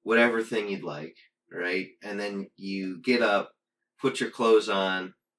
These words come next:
you leave the house, get to work, drink coffee,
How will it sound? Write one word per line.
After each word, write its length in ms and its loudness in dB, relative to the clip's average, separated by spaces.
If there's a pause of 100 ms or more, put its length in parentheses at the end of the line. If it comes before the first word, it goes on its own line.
(140)
you 160 -6
leave 320 -2
the 100 -4
house, 800 -4 (920)
get 200 0
to 100 -2
work, 380 -2 (360)
drink 300 -2
coffee, 720 -2